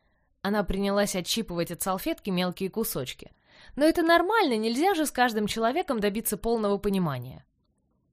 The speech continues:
Я на мгновение задумалась. «Но с некоторыми людьми контачишь на удивление быстро».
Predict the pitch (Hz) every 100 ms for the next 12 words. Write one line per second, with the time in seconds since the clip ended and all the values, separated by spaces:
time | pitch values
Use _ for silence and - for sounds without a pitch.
0 | _ _ _ 175 208 240 208 175 175 214
1 | 247 196 165 180 175 160 135 127 - -
2 | _ _ _ _ _ _ _ _ _ -
3 | 185 - 302 392 - - 208 196 175 160
4 | 147 143 190 247 349 359 339 311 302 269
5 | 277 359 349 349 302 269 202 - - -